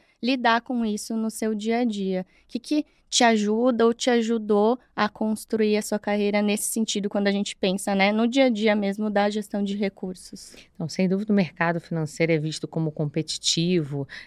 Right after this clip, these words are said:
Speaker 2: né, agressivo, né? É, eu vou falar, assim, gosto de ressaltar isso, um pouco da minha história. Acho que cada um tem a sua história pessoal,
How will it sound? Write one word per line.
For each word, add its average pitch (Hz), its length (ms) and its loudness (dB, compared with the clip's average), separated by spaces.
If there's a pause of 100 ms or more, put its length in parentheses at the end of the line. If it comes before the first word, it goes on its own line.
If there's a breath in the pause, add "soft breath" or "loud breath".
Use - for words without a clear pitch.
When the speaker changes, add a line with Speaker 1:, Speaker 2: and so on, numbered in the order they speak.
Speaker 2:
né, 147 160 0
agressivo, 156 920 0
né? 151 280 -2 (380 loud breath)
É, 143 400 -8
eu 160 60 -6
vou 202 120 2
falar, 214 500 6
assim, 151 460 -6 (120)
gosto 147 440 -2
de 147 120 -6
ressaltar 147 520 -2
isso, 175 260 -2
um 156 40 -6
pouco 190 260 -2
da 208 180 4
minha 202 240 6
história. 160 440 2
Acho 156 120 -6
que - 80 -12
cada 202 220 4
um 220 140 2
tem 226 160 -2
a 214 60 2
sua 240 220 -2
história 190 360 0
pessoal, 170 640 0